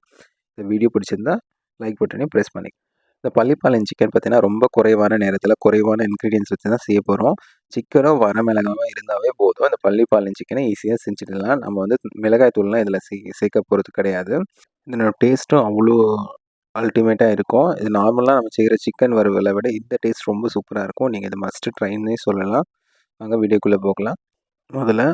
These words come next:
அடுப்பை பத்த வச்சுட்டு ஒரு கடாய் எடுத்து வச்சுக்கலாம். இந்த கடாயில வந்து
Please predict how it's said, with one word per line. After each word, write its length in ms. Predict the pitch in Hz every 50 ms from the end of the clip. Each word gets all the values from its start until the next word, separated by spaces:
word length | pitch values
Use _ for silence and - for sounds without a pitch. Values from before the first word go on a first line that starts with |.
| -
அடுப்பை 300 | 120 117 113 120 - 117
பத்த 200 | - - - _ -
வச்சுட்டு 300 | 101 98 - - 127 143 165 208 - _ _ _ _ _ _ _ _ _ _ _
ஒரு 120 | - 117
கடாய் 300 | 107 - 117 101 104 107
எடுத்து 220 | 107 101 101 - 95
வச்சுக்கலாம். 440 | 95 - 101 - 107 104 110 151 185 - _
இந்த 160 | _ _ 110 107
கடாயில 380 | - 107 104 107 117 117 113 104
வந்து 240 | 95 101 107 104 151